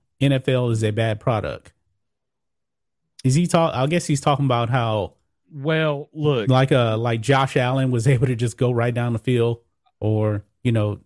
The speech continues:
Speaker 1: Patrick Mahomes.
Speaker 2: I, I'm not gonna get mad over this because to a point, he's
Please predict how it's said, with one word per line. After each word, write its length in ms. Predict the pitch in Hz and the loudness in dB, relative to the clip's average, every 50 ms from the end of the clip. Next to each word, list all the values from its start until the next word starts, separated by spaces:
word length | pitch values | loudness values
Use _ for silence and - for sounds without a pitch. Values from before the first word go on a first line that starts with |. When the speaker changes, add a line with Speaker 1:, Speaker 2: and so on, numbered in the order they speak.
| _ _ _ _ _ | _ _ _ _ _
Speaker 1:
Patrick 360 | - - 123 120 - - 123 110 | 0 0 0 0 2 0 0 2
Mahomes. 500 | 117 123 117 117 117 120 113 - - _ _ _ _ _ _ _ _ _ _ _ _ _ _ _ _ _ _ _ _ _ _ _ _ _ _ _ _ - | 2 0 0 0 -2 -2 -4 -6 -10 _ _ _ _ _ _ _ _ _ _ _ _ _ _ _ _ _ _ _ _ _ _ _ _ _ _ _ _ -2
Speaker 2:
I, 240 | 156 185 202 175 - _ _ _ _ _ _ - | 0 0 0 -2 -6 _ _ _ _ _ _ -6
I'm 220 | 147 180 220 254 | -4 -2 -2 0
not 300 | 254 240 220 214 196 170 | 2 2 2 2 0 -2
gonna 320 | 147 165 180 180 175 165 156 | -2 -2 -2 0 0 -2 -4
get 260 | 117 123 151 143 117 | -2 -4 -4 -4 -2
mad 360 | 127 135 135 123 110 104 98 - | -2 -2 0 0 0 -2 -4 -6
over 340 | - 113 113 101 98 98 | -8 -8 -8 -6 -8 -10
this 500 | 87 90 98 120 117 104 95 82 - - | -10 -6 -4 -2 -2 -2 -4 -6 -10 -18
because 720 | - - 120 110 - - 147 131 127 123 120 110 - - - _ _ _ _ _ _ _ _ _ _ | -12 -10 -10 -10 -6 -4 -2 -2 0 -2 -2 -4 -8 -14 -20 _ _ _ _ _ _ _ _ _ _
to 260 | - 180 196 220 233 | -6 -4 0 2 4
a 120 | 233 220 202 | 2 2 0
point, 480 | - - - 214 180 147 120 107 101 _ | -2 -8 -6 -4 -4 -4 -4 -6 -8 _
he's 280 | - - 135 113 85 | -18 -16 -16 -16 -16